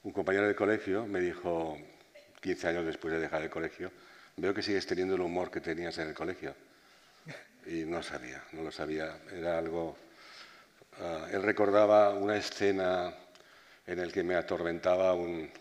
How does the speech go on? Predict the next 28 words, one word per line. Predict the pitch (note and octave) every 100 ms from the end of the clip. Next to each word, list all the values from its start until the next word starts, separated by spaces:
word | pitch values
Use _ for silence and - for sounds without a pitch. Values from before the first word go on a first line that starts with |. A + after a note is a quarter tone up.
| -
compañero | - E2+ E2 E2 D#2+
de | D#2+
clase | F2 F2 F#2 F#2 - - - - -
en | E2+
el | D#2+ C#2+
patio, | E2+ - F#2+ F#2
que | F2+
me | E2
tenía | F2 F2 F2+
cogido | F2+ - F2+ F2 F2
totalmente | - E2+ E2+ F2 E2+
yo | E2
en | E2
el | D#2+
suelo | F#2+ F2 F2+ - - - - - - - -
y |
me | F2 E2+
agarraba | E2 F2 F2+
por | F2 E2
todas | F2 E2+
partes, | - F2+ E2+
y | D#2+
yo | D#2+
creo | - E2
que | F2
era | E2+
una | D#2+ E2
pulsión, | D2+ D2+ - D#2+ D2+